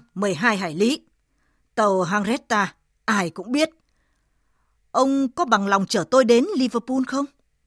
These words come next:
"Tôi với ba người nữa." "Đến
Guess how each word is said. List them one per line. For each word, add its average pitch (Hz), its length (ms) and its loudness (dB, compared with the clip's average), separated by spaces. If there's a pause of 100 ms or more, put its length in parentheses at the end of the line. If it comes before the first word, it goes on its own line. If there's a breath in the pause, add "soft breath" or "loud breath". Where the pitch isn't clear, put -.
(680)
"Tôi 196 380 -2 (160)
với 240 140 0
ba 233 220 2
người 175 220 -2
nữa." 185 260 -6 (1300)
"Đến 302 200 0